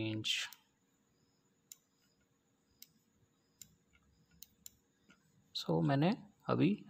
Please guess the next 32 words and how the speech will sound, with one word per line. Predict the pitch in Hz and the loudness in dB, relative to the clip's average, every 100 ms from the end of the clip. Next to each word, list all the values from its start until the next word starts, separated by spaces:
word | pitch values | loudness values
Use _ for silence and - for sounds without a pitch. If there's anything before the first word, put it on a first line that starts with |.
| 123 | 4
randomly | 117 120 117 113 | 4 4 4 4
उसको | 113 - 165 | 4 6 6
सेट | - 127 | 6 4
कर | - 113 | 6 6
दिया, | 110 131 | 6 4
तो | 131 | 6
आप | 127 123 | 6 8
देख | 127 127 | 6 6
सकते | 139 - 143 | 4 2 4
हैं | 147 | 4
उसको, | 147 139 151 - - - - - - | 4 4 4 2 -10 -14 -16 -14 -2
अ, | - 113 | 2 4
drag | 110 123 | 6 6
and | 131 127 | 8 8
drop | 120 - | 6 6
कर | 110 | 4
सकते | - 107 - | 4 2 0
हैं। | 196 - - _ _ - | -2 -4 -12 _ _ -2
मैं | 113 | 2
यहाँ | 110 107 | 4 4
पर | 104 107 120 - - | 4 2 -2 -8 -6
आंसर | 120 - | -2 0
सेट | 117 120 - | 2 2 2
करूँगा | - 110 113 | 0 0 2
और | 110 113 117 | 4 4 4
सबमिट | - 113 117 113 | 2 2 2 2
करूँगा। | 113 110 131 208 - _ _ _ _ _ _ _ _ _ _ _ _ _ _ _ _ _ _ _ _ _ _ _ _ _ - | 0 2 -2 -4 -12 _ _ _ _ _ _ _ _ _ _ _ _ _ _ _ _ _ _ _ _ _ _ _ _ _ -6
So, | - 117 113 113 | -2 0 0 0
हमारा | 120 113 110 | 0 2 2
जो | 107 110 | 2 0
रिस्पॉन्स | 113 - - 113 117 110 | 0 0 0 2 4 2
है | - 107 107 107 131 | 0 -2 -2 -2 -6